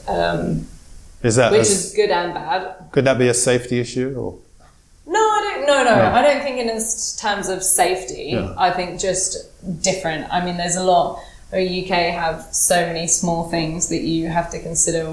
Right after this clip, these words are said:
Speaker 1: where exactly the doors are placed and, and steps and what happens over these things. I don't think it's, I don't, I definitely wouldn't say it's unsafe here, but there's a lot less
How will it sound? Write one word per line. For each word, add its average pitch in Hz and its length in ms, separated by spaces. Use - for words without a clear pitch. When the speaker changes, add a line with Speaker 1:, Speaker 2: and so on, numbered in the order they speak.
Speaker 1:
where 339 440
exactly 165 720
the 165 140
doors 165 300
are 165 60
placed 160 460
and, 151 400
and 165 320
steps - 640
and 160 340
what 165 220
happens 170 360
over 165 240
these - 340
things. - 300
I 196 140
don't 196 240
think 180 200
it's, - 500
I 185 60
don't, 196 280
I 196 100
definitely 208 360
wouldn't 180 180
say 175 140
it's - 100
unsafe 175 560
here, 156 160
but 160 120
there's 170 200
a 165 60
lot 165 400
less 180 240